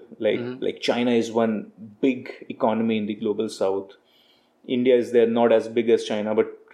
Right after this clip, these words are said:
Speaker 1: you know, uh, they want to be seen as equally strong as, as China as, as a major country of Global South.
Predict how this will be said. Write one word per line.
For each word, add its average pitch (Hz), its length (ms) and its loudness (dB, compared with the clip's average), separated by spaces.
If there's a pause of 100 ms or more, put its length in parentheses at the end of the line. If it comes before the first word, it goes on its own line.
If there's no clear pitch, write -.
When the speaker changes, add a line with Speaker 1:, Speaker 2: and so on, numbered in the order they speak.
Speaker 1:
you 110 100 -4
know, 113 220 -4 (160)
uh, 101 360 -4 (160)
they 113 200 2
want 123 220 4
to 127 60 2
be 117 100 0
seen 113 260 -2
as 107 180 0
equally 110 360 0
strong 104 400 -2
as, 98 180 -2
as 98 160 -4
China 101 320 -4
as, 101 380 -6
as - 120 -8
a 110 120 -8 (140)
major 110 300 -2
country 107 340 -4
of 98 100 0
Global 101 280 -2
South. 98 380 -4